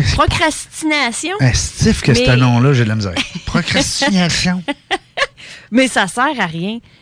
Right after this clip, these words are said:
Speaker 1: Puis de la procrastination avec des choses qui peuvent avoir des méga impacts, règle les dons tout de suite. Puis, euh, toi, t'as ton lundi de merci.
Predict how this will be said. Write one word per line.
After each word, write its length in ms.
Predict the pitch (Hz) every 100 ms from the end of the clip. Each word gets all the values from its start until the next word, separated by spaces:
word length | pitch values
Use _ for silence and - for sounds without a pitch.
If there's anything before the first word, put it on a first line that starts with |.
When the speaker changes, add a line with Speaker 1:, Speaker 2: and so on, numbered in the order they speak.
| -
Speaker 1:
Puis 100 | 175
de 60 |
la 100 | 175
procrastination 960 | 160 262 - 330 262 - 277 214 185 262
avec 180 | 220 196
des 160 | 190 165
choses 320 | - 262 -
qui 80 | -
peuvent 180 | 196 196
avoir 240 | 170 208
des 120 | 170
méga 380 | 165 190 180 233 208
impacts, 500 | 160 139 190 240 - - - -
règle 320 | 151 185 262 156
les 100 | 143
dons 180 | 185 -
tout 60 |
de 20 |
suite. 320 | - 147 160 185 - - - - - - - -
Puis, 280 | - 175 175
euh, 260 | 165 160 - - - -
toi, 120 | 247
t'as 100 | 247
ton 220 | 214 202
lundi 380 | 202 202 190 247
de 120 | 233
merci. 400 | 202 196 -